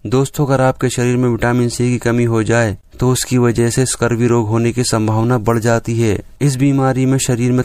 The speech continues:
थकान, बुखार, समय से पहले बालों का गिरना, मसूड़ों में ब्लीडिंग और शरीर पर लाल चकत्ते हो जाते हैं। संतरे के सीजन में अगर आप दिन में एक संतरा भी खा लेते हैं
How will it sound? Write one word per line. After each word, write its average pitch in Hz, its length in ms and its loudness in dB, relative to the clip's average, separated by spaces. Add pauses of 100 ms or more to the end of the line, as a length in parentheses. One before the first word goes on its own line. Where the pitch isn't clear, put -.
थकान, 120 500 0 (120)
बुखार, 113 560 0
समय 117 280 -2
से 117 140 -4
पहले 117 280 -2
बालों 113 340 0
का 113 140 -2
गिरना, 113 380 -2 (400)
मसूड़ों 117 400 0
में 120 160 0
ब्लीडिंग 113 460 0
और 135 180 2
शरीर 123 320 0
पर 127 160 -2
लाल 120 220 0
चकत्ते 123 460 -4
हो 117 200 -2
जाते 117 340 0
हैं। 113 300 -2 (280)
संतरे 143 420 0
के 151 120 0
सीजन 135 300 0
में 135 180 2
अगर 123 260 0
आप 123 160 2
दिन 120 180 -2
में 123 160 0
एक 120 140 0
संतरा 117 360 -2
भी 117 120 -2
खा 113 220 0
लेते 117 300 0
हैं 117 340 0